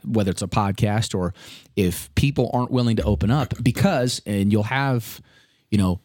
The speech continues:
if you're on, um, school board or city council, you're also most likely a local business owner, or you've got things to lose. You've got things at stake.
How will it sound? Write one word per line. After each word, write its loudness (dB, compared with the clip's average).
if 0
you're 2
on, 0
um, -2
school -4
board -2
or -2
city -4
council, -2
you're 0
also -2
most -2
likely -4
a -4
local -2
business -2
owner, 0
or -2
you've 2
got -2
things 0
to -2
lose. 0
You've 2
got -2
things 0
at -6
stake. -4